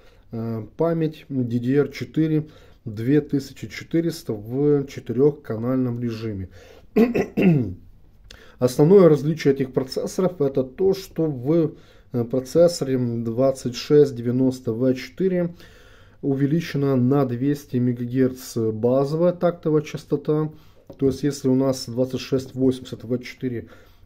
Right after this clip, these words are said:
имеет базовую частоту два и четыре гигагерца, то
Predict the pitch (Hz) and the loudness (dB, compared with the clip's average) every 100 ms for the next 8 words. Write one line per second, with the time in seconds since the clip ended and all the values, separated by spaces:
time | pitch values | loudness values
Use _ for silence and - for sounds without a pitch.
0 | - 127 135 123 120 127 123 117 113 113 | -8 -2 0 0 2 4 4 0 -6 -6
1 | 131 - 127 123 127 120 - _ _ _ | -12 -4 -4 0 -2 -2 -10 _ _ _
2 | _ - - _ - - - 113 117 131 | _ -20 -20 _ -20 -20 -14 -4 2 2
3 | 123 - 190 196 190 175 156 180 175 - | 2 -2 -2 0 0 -2 -2 -2 -4 -4
4 | 131 - 147 156 | -4 0 2 2